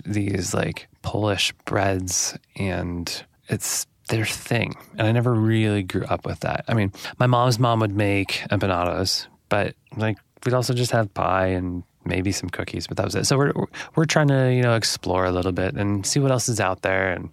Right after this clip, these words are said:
you know, obviously, like, we do have some Scottish heritage. And so we thought we'd give this, this, uh, crannikin a go, but it sounds super good. It's kinda like a trifle, I guess. Or, or maybe, like, if you don't know what a trifle is, like a,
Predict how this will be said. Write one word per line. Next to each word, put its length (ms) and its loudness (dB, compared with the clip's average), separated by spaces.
you 80 -2
know, 60 2
obviously, 300 -2
like, 140 -4
we 60 0
do 100 -2
have 160 -2
some 320 -8
Scottish 640 -2
heritage. 680 -2
And 100 4
so 220 4
we 80 6
thought 180 4
we'd 140 2
give 120 2
this, 800 0
this, 240 0
uh, 180 4
crannikin 420 0
a 40 2
go, 160 0
but 380 2
it 280 0
sounds 720 0
super 480 0
good. 320 -2
It's 120 -2
kinda 220 4
like 140 0
a 40 2
trifle, 560 0
I 40 0
guess. 360 -2
Or, 360 4
or 100 4
maybe, 380 4
like, 140 2
if 60 -2
you 60 4
don't 100 2
know 80 4
what 80 4
a 60 0
trifle 340 0
is, 140 2
like 100 0
a, 80 0